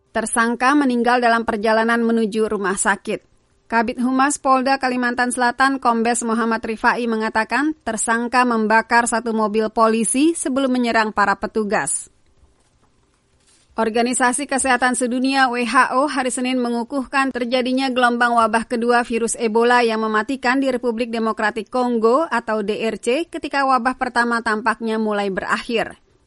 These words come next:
Dalam pengarahan di Jenewa hari Senin,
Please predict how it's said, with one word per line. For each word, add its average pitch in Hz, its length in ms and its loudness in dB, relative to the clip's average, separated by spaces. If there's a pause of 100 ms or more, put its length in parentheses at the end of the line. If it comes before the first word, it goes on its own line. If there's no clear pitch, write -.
Dalam 220 240 -2
pengarahan 226 560 0
di 226 80 -2
Jenewa 214 480 0
hari 214 240 -4
Senin, 226 480 -2